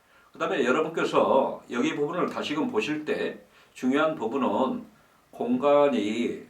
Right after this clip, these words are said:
사건과 밀접한 관련이 있음을 보고 산은 악을 징벌하는 공간이었죠. 그다음에 궐은,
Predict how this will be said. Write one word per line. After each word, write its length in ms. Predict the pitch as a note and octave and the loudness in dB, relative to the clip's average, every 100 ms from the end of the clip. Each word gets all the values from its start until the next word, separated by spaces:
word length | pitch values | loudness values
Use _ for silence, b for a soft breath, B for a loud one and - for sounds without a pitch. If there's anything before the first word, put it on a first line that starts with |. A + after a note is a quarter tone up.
| _ | _
사건과 840 | - C3+ - B2+ A#2+ A2 G#2 - B2+ | -10 -8 -6 -4 -4 0 -2 -2 -2
밀접한 500 | D3+ D3+ E3 D#3+ D3+ | -2 -2 -2 0 -2
관련이 480 | - A#2+ B2+ C3 B2+ | -4 0 0 0 -6
있음을 500 | C#3 D#3 F#3 D3 - | -4 -4 -2 -2 0
보고 480 | G#2+ A2 - - B B B | 2 2 0 -2 B B B
산은 640 | - - D#3 D3+ D#3+ F#3 - - _ _ _ _ _ _ _ _ _ _ _ - | -18 -4 0 2 2 0 -12 -20 _ _ _ _ _ _ _ _ _ _ _ -2
악을 420 | A#2+ D3 D#3 D3+ | -2 0 -4 -6
징벌하는 600 | B2+ A#2+ B2 C#3 D#3 C#3+ | -6 -2 -2 -2 -2 -6
공간이었죠. 720 | G2 G2+ F#2+ F2 - C#3+ C#3+ - _ _ _ _ _ b b b | -8 -6 -8 -8 -10 -10 -10 -16 _ _ _ _ _ b b b
그다음에 320 | - B2 D3 C#3+ | -8 -4 -2 -4
궐은, 640 | - B2 C3+ C3+ F#3+ | 0 4 6 4 0